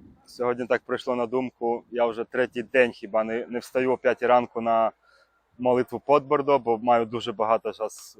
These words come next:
роботи з людьми, з, е, розселеннями, з таблицями, з цифрами, то просто голова кипить. І ще багато молитов маю, не тільки о п'ятій ранку.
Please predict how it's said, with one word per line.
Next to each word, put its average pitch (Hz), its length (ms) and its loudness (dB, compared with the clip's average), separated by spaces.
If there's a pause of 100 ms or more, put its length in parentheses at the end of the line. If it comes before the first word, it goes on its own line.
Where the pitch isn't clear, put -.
роботи 127 600 2 (480)
з 104 220 -12
людьми, 127 720 -2
з, 104 140 -18
е, 110 600 0
розселеннями, 113 1000 -2 (1080)
з - 100 -20
таблицями, 110 720 -4
з - 40 -8
цифрами, 107 680 -4
то 104 120 -6
просто 110 440 -6
голова 107 320 4
кипить. - 400 -6 (520)
І 107 140 -6
ще 120 420 2 (680)
багато 117 400 2
молитов 123 560 2
маю, 92 260 -8
не 101 120 -12
тільки 127 280 -6
о - 20 -4
п'ятій 110 320 -4
ранку. 107 420 -4